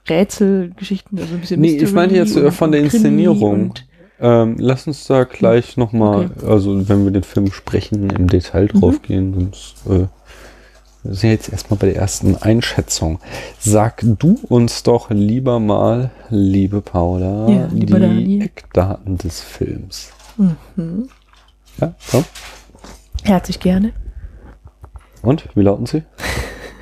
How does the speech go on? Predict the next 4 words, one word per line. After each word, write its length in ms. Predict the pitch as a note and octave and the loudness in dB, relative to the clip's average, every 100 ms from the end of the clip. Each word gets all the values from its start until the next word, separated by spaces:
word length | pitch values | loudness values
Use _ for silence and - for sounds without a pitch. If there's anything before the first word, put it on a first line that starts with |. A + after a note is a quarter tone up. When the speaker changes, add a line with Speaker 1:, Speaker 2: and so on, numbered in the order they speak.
| - _ _ _ _ _ _ - - - - - - _ _ _ _ _ _ _ _ _ _ _ _ _ _ _ _ - | -20 _ _ _ _ _ _ -20 -20 -20 -20 -20 -20 _ _ _ _ _ _ _ _ _ _ _ _ _ _ _ _ -12
Speaker 2:
So, 560 | - G#2 G2 G2+ F#2+ F#2+ - - | 0 2 4 2 -2 -8 -16 -10
hier. 180 | A2+ - - - _ _ _ _ _ _ _ _ _ _ _ _ - - _ - - - - _ _ _ _ _ _ _ _ - _ _ - - _ _ - _ - - | -8 -8 -14 -20 _ _ _ _ _ _ _ _ _ _ _ _ -20 -20 _ -14 -12 -12 -16 _ _ _ _ _ _ _ _ -20 _ _ -20 -20 _ _ -20 _ -16 -4
Speaker 1:
Also, 260 | G3+ F#3 F3+ - - - - - - _ _ - - - _ _ _ | 0 0 -2 -8 -20 -20 -20 -20 -20 _ _ -18 -18 -18 _ _ _
Entschuldigung. 500 | G#3+ G3+ E3+ E3+ F3+ | 0 0 0 -8 -10